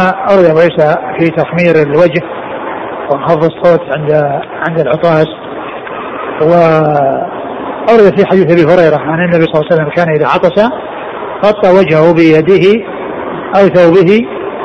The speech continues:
وخفض صوته. فهذا يدل على أن السنة أن الإنسان عندما يعطس لا ي-، آه، يرفع صوته أو يعني يحاول أنه يرفع صوته، وإنما يخفض صوته،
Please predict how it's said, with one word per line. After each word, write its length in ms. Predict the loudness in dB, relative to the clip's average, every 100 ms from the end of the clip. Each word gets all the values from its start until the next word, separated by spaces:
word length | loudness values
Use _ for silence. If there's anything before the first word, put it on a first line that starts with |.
| -4
وخفض 380 | -2 0 2 4 2 4
صوته. 480 | 4 4 4 4 2 -4 -8 -10 -10 -10 -2
فهذا 300 | 2 4 4
يدل 220 | 6 4
على 160 | 4 4
أن 180 | 2 -2
السنة 440 | 0 0 0 0
أن 80 | 0
الإنسان 500 | 0 -2 0 0 0 -4 -12 -12 -12 -12 -12 -6
عندما 380 | -2 0 0 2 2
يعطس 320 | 2 2 0 -2 -6 2
لا 160 | 4 6
ي-، 200 | 4 2 -4 -10 -10 -10 -10 -4 2
آه، 460 | 4 6 4 2 2
يرفع 380 | 4 4 4 2 4
صوته 340 | 4 4 2 0 -8 -10 -10 -10 -10 -8 0
أو 200 | 4 4
يعني 300 | 4 2 2 0 0 2 2
يحاول 420 | 2 2 4 4
أنه 140 | 4 2
يرفع 280 | 2 4 2 4
صوته، 300 | 2 2 0 -4 -10 -10 -10 -8 0
وإنما 380 | 4 4 4 4
يخفض 400 | 4 4 4 4 4
صوته، 380 | 2 4 2